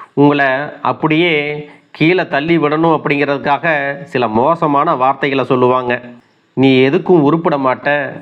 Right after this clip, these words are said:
நீ எல்லாம் வேஸ்ட்டு, நீ தொட்டா எந்த காரியமும் விளங்காது" அப்படின்னு சொல்லுவாங்க. அதையெல்லாம் நம்பிட்டு இருக்காதீங்க. அவங்க சொல்லிட்டாங்களே அப்படின்னு கவலைப்பட்டு நிக்காதீங்க.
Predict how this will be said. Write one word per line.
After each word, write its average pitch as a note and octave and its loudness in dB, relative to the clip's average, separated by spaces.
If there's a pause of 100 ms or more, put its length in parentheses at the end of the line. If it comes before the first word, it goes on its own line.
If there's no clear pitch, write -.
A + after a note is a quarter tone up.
(100)
நீ A#2 2
எல்லாம் C3+ -2
வேஸ்ட்டு, D3+ 0 (280)
நீ C3 2
தொட்டா C3+ 0
எந்த C#3 -2
காரியமும் C#3+ 0
விளங்காது" C#3 -2 (100)
அப்படின்னு D#3 0
சொல்லுவாங்க. C3+ 0 (540)
அதையெல்லாம் C#3+ 0
நம்பிட்டு C#3 0
இருக்காதீங்க. A#2+ -2 (380)
அவங்க A#2+ -2
சொல்லிட்டாங்களே E3+ 0
அப்படின்னு D3+ 0
கவலைப்பட்டு D3+ -2
நிக்காதீங்க. A#2+ -2